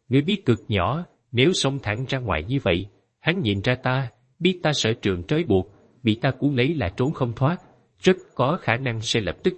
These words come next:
chạy thoát, tạm thời không hiện thân. Nếu không lỡ hắn nhìn ra ta là La Phong, rất có thể sẽ sợ tới mức chuồn mất. Tuy nói bằng vào quốc độ kim sắc, Tuyết Sa Hải vẫn có thể vây khốn hắn, nhưng cũng lãng phí không ít thời gian.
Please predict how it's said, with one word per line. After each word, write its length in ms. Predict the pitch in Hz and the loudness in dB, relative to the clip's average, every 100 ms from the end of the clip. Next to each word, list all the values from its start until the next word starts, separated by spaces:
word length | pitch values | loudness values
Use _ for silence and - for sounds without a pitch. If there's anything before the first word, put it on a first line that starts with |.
| - | -2
chạy 180 | 80 80 | -2 -2
thoát, 260 | 135 175 - _ _ _ | -2 -4 -4 _ _ _
tạm 140 | 104 104 | -2 -2
thời 220 | - 87 90 | -2 -2 0
không 220 | - 143 | -2 -2
hiện 260 | 92 85 | -2 -2
thân. 240 | 80 123 123 - _ _ - | -2 -2 -4 -10 _ _ 0
Nếu 240 | 147 185 | 4 4
không 300 | 180 - 143 | 4 -2 0
lỡ 240 | 107 101 | 2 2
hắn 340 | 143 147 175 196 | 2 0 -2 2
nhìn 200 | 117 95 | 2 2
ra 160 | 120 | -2
ta 260 | 123 131 127 | 0 -2 -2
là 160 | 107 87 | -2 0
La 180 | 110 | -2
Phong, 340 | 110 - 120 110 - _ _ _ | -2 -2 -2 -4 -14 _ _ _
rất 200 | 127 185 - | -2 -2 0
có 120 | 180 | -2
thể 260 | 143 107 | 2 0
sẽ 200 | 117 - | 2 0
sợ 340 | 127 - 90 92 - | 0 0 2 0 0
tới 140 | 139 | 0
mức 180 | 170 175 - | 2 -2 -2
chuồn 300 | 95 78 85 | -2 -2 0
mất. 120 | 165 - _ _ _ - | 0 0 _ _ _ 0
Tuy 160 | 131 | 2
nói 280 | 127 139 190 | 2 0 -2
bằng 220 | 196 90 85 | -2 -4 -2
vào 260 | 95 92 95 | -2 -2 0
quốc 140 | 151 - | -4 0
độ 160 | 85 92 | -2 -2
kim 180 | 131 120 | -2 -2
sắc, 240 | - 180 - _ | -2 -4 -6 _
Tuyết 140 | - 190 | 0 2
Sa 180 | - 131 | 0 -2
Hải 340 | 92 87 135 | -2 -4 -2
vẫn 140 | 101 110 | -4 -2
có 100 | 139 | -4
thể 140 | 117 110 | -2 0
vây 140 | 110 | 0
khốn 240 | 107 120 143 | 0 -2 -2
hắn, 300 | 120 127 196 - _ | -2 -4 -8 -14 _
nhưng 220 | 110 107 | -2 -2
cũng 180 | 104 104 | -4 -2
lãng 200 | 82 110 | -4 -4
phí 200 | - 139 | -2 -2
không 200 | - 117 | -2 -2
ít 160 | 175 - | -4 -4
thời 160 | 90 76 | -6 -2
gian. 220 | 101 | 0